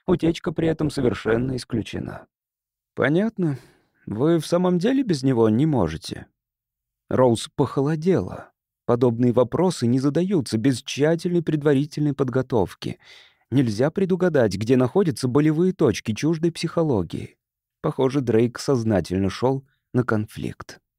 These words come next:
Он мог с таким же успехом получить ответы от нее или решил к ней не обращаться. Гаукинянин сохранял видимое спокойствие.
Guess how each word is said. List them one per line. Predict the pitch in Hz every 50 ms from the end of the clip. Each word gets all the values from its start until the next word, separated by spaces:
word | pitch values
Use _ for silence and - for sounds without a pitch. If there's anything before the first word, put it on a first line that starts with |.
| _ _ _ _ _ _
Он | - 160 156
мог | 147 156 131 -
с | -
таким | 160 147 - 147 143 127
же | 135 147
успехом | 135 - - - 220 196 - 131 113 101 - - - - _ -
получить | 170 170 160 - 165 151 -
ответы | 160 156 - 170 208 220 175 - 151
от | 165 156 -
нее | 180 180 185 185 214 233 202 131 - - _ _ _ _ _ _ _ _ _
или | - 165 143 143
решил | 135 135 131 - 151 143 123
к | -
ней | 147 143 135 127 120 -
не | 151 151 160
обращаться. | 160 151 151 170 180 - - - 123 85 - - - - - - - _ _ _ _ _ _ _ _ _ _ _ _ _ _ _ _ _ _ _ _ -
Гаукинянин | - 107 151 156 147 - 180 185 220 240 226 226 214 202 170
сохранял | - - 139 - 139 131 120 107 117 135 160
видимое | 151 123 107 98 104 104 107 110
спокойствие. | 107 - - 101 90 - - 60 - - - - - - - - -